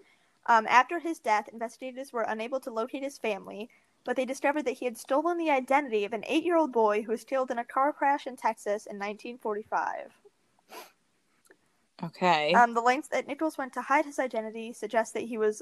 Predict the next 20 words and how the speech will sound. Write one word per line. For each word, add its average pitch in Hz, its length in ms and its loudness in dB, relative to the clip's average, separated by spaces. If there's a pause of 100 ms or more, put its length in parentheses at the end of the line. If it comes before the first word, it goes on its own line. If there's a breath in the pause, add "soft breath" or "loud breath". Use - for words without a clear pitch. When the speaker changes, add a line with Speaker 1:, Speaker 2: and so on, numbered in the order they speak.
Speaker 1:
like, 190 240 -2
a 196 100 2
violent 214 640 4
fugitive. 202 680 -6 (500)
Uh, 226 160 10
and 277 100 12
Speaker 2:
<laughs> 285 260 10
Speaker 1:
in, 294 80 -4 (140)
and 262 140 4
in 240 180 -4
Speaker 2:
Not 226 280 12
just 269 180 4
any 226 240 6
fugitive, 151 580 4
Speaker 1:
a 240 100 0
Speaker 2:
a 175 120 10
Speaker 1:
violent 220 100 6
Speaker 2:
violent 139 440 6
one. 120 220 -6
Speaker 1:
fugitive. 190 260 -8